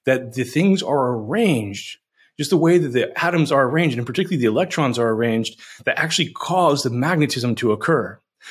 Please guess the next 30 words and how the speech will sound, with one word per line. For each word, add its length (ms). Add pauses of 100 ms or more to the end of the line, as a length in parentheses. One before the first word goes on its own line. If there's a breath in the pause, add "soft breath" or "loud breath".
(180 loud breath)
So 340
you 260
could 140
have 220
a 80
team 360
that 120
is 100
underperforming, 840 (760)
and 80
you 80
could 160
go 160
from 180
a 40
team 240
that 100
is 80
underperforming 480
like 140
a 40
bar 320
of 80
steel 520 (240 loud breath)
to 120
a 60
team 240
that 100
is 140
magnetic 720